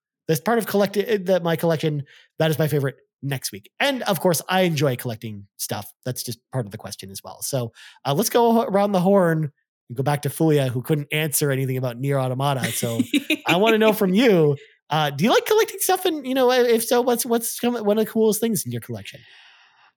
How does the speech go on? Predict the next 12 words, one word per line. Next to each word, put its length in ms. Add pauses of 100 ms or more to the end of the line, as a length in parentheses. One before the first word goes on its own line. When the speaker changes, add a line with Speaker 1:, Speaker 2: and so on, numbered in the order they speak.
Speaker 2:
Uh, 540
so 480
I 100
don't 180
really 360
collect 420
too 200
much 340
in 100
terms 380
of, 340
like, 280